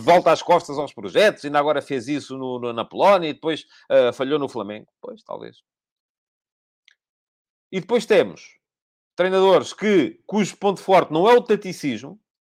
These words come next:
mas que são belíssimos treinadores. Leonardo Jardim. Ah,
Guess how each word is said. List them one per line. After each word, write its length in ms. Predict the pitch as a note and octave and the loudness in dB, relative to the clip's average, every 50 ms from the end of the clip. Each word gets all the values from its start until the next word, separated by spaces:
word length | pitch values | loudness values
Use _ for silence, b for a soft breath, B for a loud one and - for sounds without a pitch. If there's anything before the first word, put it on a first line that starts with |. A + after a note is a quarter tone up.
| _ _ | _ _
mas 160 | _ C3 B2 | _ -14 -14
que 80 | - - | -12 -2
são 160 | - F#3 F3+ | -2 -2 0
belíssimos 460 | D#3 D3+ E3+ G#3 G#3 G#3 - D#3+ C3+ | 2 0 0 0 -2 -4 -8 -12 -10
treinadores. 500 | - - C#3 B2+ A#2 G#2 F#2 D#2+ - _ _ _ _ _ _ _ _ _ _ _ _ _ _ _ | -8 -8 -8 -6 -6 -8 -8 -10 -12 _ _ _ _ _ _ _ _ _ _ _ _ _ _ _
Leonardo 360 | - E2+ F2+ F2+ G2 G#2 A2 A2+ | -12 -10 -6 -2 -2 -4 -2 -4
Jardim. 440 | D3+ E3+ E3 C#3 C3+ C3 B2+ - _ _ _ _ _ _ _ _ _ _ _ _ _ _ _ _ _ _ _ _ _ _ _ _ _ _ _ _ _ _ _ _ _ _ | -6 -6 -6 -6 -8 -12 -12 -18 _ _ _ _ _ _ _ _ _ _ _ _ _ _ _ _ _ _ _ _ _ _ _ _ _ _ _ _ _ _ _ _ _ _
Ah, 840 | G#2+ G#2 G2+ F#2+ F2+ E2+ E2 D#2+ D#2+ D#2+ D#2 D2 C2+ B1+ A#1 A1 - | -2 -2 0 0 0 -2 -4 -4 -6 -6 -6 -8 -8 -10 -12 -12 -16